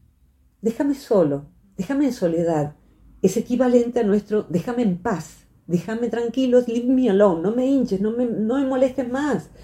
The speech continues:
leave me alone". Entonces, ese encontrar el cómo en mi cuarto, en mi almohadón de meditación, para un chico chiquito es necesario,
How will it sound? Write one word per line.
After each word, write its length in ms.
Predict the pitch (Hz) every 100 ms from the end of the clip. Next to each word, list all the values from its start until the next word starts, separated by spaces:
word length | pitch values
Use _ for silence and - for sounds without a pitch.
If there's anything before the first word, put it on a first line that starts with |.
| -
leave 220 | - 277 277
me 140 | 285
alone". 440 | 269 269 175 147 143 - - - -
Entonces, 460 | 190 202 220 202 - - - - -
ese 380 | 269 247 262 - - - - - - - - - -
encontrar 640 | 214 208 214 214 180 277
el 220 | 269 220 -
cómo 520 | 202 180 151 139 151 - - -
en 160 | 196 196
mi 160 | 190 185
cuarto, 720 | 185 185 165 151 - 135 -
en 200 | 196 202
mi 100 | 202
almohadón 560 | 196 190 170 170 202 220
de 80 | 208
meditación, 880 | 170 160 156 151 - 175 151 147 - - - - - - -
para 200 | 202 214
un 160 | 254 247
chico 640 | - 254 - - 170 - -
chiquito 500 | - - - - 170
es 100 | 165
necesario, 720 | - 156 - 147 - -